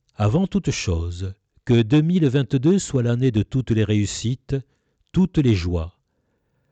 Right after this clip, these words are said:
L'avenir ne s'annonce pas tout rose, mais nous ne baissons pas les bras. Bonne année de la part de toute la famille du Rassemblement national.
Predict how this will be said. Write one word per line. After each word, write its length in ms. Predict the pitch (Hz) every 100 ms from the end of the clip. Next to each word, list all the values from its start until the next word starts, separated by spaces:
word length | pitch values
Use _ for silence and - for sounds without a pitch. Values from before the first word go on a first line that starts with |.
| _
L'avenir 500 | 117 120 135 151 202
ne 100 | 180
s'annonce 420 | 156 170 160 - 165
pas 160 | 175
tout 240 | - 175 165
rose, 520 | 104 92 98 95 101 - _ _ _ _
mais 300 | 107 113 147
nous 180 | 147 151
ne 140 | 147 143
baissons 340 | 143 - 143
pas 120 | 139
les 120 | 127
bras. 360 | 107 90 90 92 _ _ _ _ _ _ -
Bonne 240 | 117 139
année 340 | 135 131 160
de 140 | 135 113
la 120 | 104
part 300 | - 135 123
de 100 | 104
toute 300 | - 175 -
la 140 | 110
famille 480 | 101 117 110 151 165
du 100 | 104
Rassemblement 600 | 110 113 139 120 123 139
national. 760 | 127 113 147 123 82 80 82